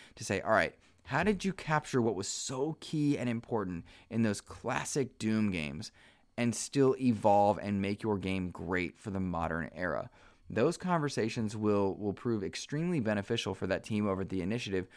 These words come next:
who wants to capitalize on what was a very successful N sixty-four franchise, a moderately successful Game Boy franchise, and an unsuccessful Xbox three sixty franchise. Perfect Dark has not been relevant in a long time, but people are excited about it because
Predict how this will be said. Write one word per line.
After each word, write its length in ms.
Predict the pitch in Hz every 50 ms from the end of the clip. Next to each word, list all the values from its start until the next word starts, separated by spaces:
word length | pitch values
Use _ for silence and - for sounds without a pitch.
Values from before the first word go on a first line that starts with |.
| - - - _
who 120 | - 151 147
wants 200 | 165 196 208 -
to 100 | - 214
capitalize 600 | - 190 202 208 202 180 160 147 135 123 120 117
on 260 | 123 104 120 113 107
what 140 | 107 123 120
was 160 | 127 127 117
a 120 | 120 113 107
very 420 | 95 92 110 123 151 180 190 208
successful 800 | 196 - 165 147 - - 131 131 127 - - 101 92 85 87 - - - _ _ _ _ -
N 200 | - 127 131 127
sixty-four 560 | - 147 - - 135 127 - - 143 135 120
franchise, 640 | - 117 101 92 92 - 98 78 73 80 98 - - _ - - - - -
a 80 | -
moderately 500 | 104 107 117 143 185 196 190 156 120 143
successful 500 | 127 - - 120 - 131 117 - - 110
Game 280 | 101 90 107 110 117 110
Boy 160 | 95 92 85
franchise, 580 | - - 82 78 85 - - 69 69 78 - - - - - 127 - -
and 160 | - 117 117
an 160 | 117 113 - - -
unsuccessful 720 | 156 202 220 214 - 123 - - 110 101 98 - 107 101
Xbox 420 | 76 98 107 - - 107 98 98 -
three 180 | - 104 104
sixty 320 | 101 - 123 113 - 87 76
franchise. 540 | - 87 82 78 73 - - 55 57 -
Perfect 300 | - - 147 156 190 147
Dark 240 | - 135 139 131 -
has 260 | 120 107 98 98 - - - - - - - _ _ -
not 300 | 107 113 135 165 214 -
been 180 | - 185 139
relevant 400 | 107 104 131 156 139 117 113 107
in 120 | 110 123 120
a 40 | 117
long 280 | 110 110 117 123 123
time, 260 | 123 - 147 147 127
but 140 | 98 98 -
people 280 | - 156 196 208 214 208
are 120 | 202 165
excited 340 | 139 - - 214 196 214 196
about 240 | 160 123 117 110 110
it 60 | -
because 400 | - 107 - 131 120 117 113